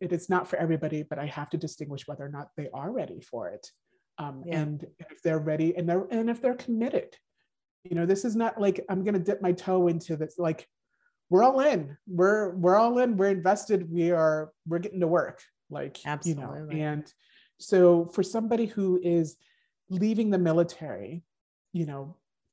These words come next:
Speaker 1: picture perfect, somebody who's left the military and they still need a little bit of more one-on-one personal guidance to, you know, to,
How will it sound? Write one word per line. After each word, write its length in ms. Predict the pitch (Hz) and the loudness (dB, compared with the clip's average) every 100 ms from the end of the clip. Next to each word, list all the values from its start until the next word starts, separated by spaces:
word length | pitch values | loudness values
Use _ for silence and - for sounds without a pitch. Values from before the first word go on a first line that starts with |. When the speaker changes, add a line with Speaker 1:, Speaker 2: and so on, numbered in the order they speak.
| _ _ _ _ | _ _ _ _
Speaker 1:
picture 280 | - 185 185 | -6 -4 -4
perfect, 460 | 180 165 - - - | -4 -6 -6 -12 -6
somebody 280 | 180 175 175 | -2 0 0
who's 200 | 170 185 | 0 0
left 300 | 180 180 - | -2 -2 -6
the 60 | |
military 800 | 151 147 147 - 135 135 135 139 | -4 -4 -6 -6 -8 -6 -8 -12
and 500 | 147 143 143 139 143 | -10 -8 -8 -8 -8
they 100 | 143 | -10
still 300 | 143 - 185 175 | -12 -2 0 2
need 140 | 170 | 2
a 40 | |
little 500 | 160 160 _ - 147 - | 0 -2 _ -4 -4 -2
bit 100 | 143 | -6
of 140 | 139 | -4
more 260 | 151 147 143 | -6 -4 -6
one-on-one 640 | 143 139 151 151 147 147 147 | -8 -6 -2 -2 -4 -6 -6
personal 380 | - 156 156 139 | -8 -8 -8 -10
guidance 680 | 139 143 151 127 131 - - _ _ _ _ | -4 0 0 -4 -12 -14 -16 _ _ _ _
to, 460 | - 151 143 139 143 _ | -6 -4 -4 -6 -10 _
you 120 | 165 131 | -6 -6
know, 220 | 107 135 | -8 -16
to, 140 | - | -18